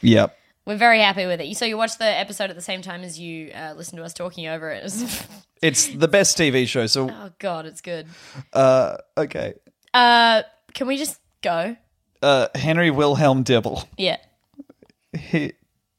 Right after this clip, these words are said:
Speaker 1: he's a hedgehog.
Speaker 2: Oh, God.
Speaker 1: He, when he wears clothes,
Speaker 2: Gotta
Speaker 1: he
Speaker 2: go
Speaker 1: wears
Speaker 2: fast.
Speaker 1: a red sh-, he wears a red shirt with dark blue sleeves, has dirty and torn blue jeans.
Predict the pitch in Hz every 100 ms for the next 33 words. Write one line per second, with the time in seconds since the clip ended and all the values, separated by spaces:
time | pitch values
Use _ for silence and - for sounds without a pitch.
0 | _ - - 147 135 156 151 - 120 113
1 | 180 208 _ 190 170 160 - - - -
2 | - - _ _ _ 147 135 127 123 -
3 | _ _ 160 165 165 151 143 143 139 135
4 | - 147 139 127 139 165 156 160 175 -
5 | - _ _ _ _ _ - - 180 185
6 | 151 147 143 135 143 185 - 165 - 143
7 | 131 135 160 - 156 165 - 127 123 160
8 | - 147 123 - 151 180 151 131 131 131
9 | 135 135 135 139 113 110 -